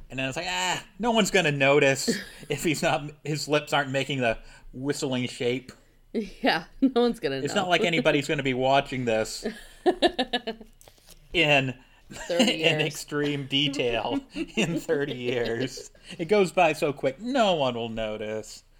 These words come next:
Speaker 1: But as we've proven time and time again, film editors of nineteen eighty-four, you judged wrong. We have
Speaker 2: <laughs>
Speaker 1: noticed.
Speaker 2: Every film editor everywhere should know that every mo-,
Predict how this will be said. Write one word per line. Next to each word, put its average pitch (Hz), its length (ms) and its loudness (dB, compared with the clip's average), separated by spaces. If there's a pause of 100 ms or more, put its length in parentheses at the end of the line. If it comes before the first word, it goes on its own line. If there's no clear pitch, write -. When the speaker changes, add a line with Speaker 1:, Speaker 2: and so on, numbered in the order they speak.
(400)
Speaker 1:
But 127 140 0
as 160 220 2
we've 190 160 -6
proven 165 360 -2
time 143 320 -2
and 139 100 -6
time 139 240 -2
again, 135 380 2
film 120 300 -4
editors 110 480 -2
of 107 140 -8
nineteen 107 380 -10
eighty-four, 98 760 -12 (760)
you 107 160 -10
judged 117 480 -6
wrong. 98 540 -8 (200)
We 123 140 -6
have 113 340 2
Speaker 2:
<laughs> 113 120 -2
Speaker 1:
noticed. 107 600 -4 (440)
Speaker 2:
Every 254 420 -4
film 226 380 -4
editor 202 400 -4
everywhere 175 580 -2
should 170 300 -6
know 160 500 0
that 165 280 0
every 208 320 2
mo-, 196 320 2